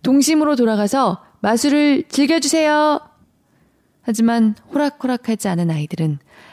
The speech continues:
간단한 맛보기 마술이 끝난 뒤에도 "모자, 모자 속!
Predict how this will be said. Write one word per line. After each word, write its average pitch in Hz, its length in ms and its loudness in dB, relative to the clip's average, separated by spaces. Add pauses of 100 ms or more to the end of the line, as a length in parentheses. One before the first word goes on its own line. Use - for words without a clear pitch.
(120)
간단한 233 580 2
맛보기 220 460 -2
마술이 175 340 -2
끝난 226 380 0
뒤에도 156 440 -8 (720)
"모자, 277 680 -2
모자 285 280 0
속! 339 440 -2